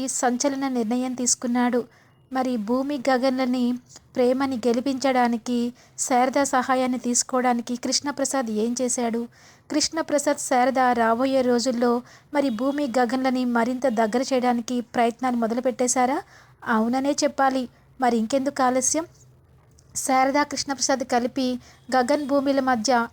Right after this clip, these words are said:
అడ్డంకులు తెరతీసేయాలని చెప్పి కోరుకున్న వాళ్ళంతా ఖచ్చితంగా లైక్ చేయండి. మరి గగన్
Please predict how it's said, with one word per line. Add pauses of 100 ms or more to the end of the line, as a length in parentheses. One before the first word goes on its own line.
అడ్డంకులు
తెరతీసేయాలని
చెప్పి (400)
కోరుకున్న
వాళ్ళంతా (140)
ఖచ్చితంగా
లైక్
చేయండి. (380)
మరి (420)
గగన్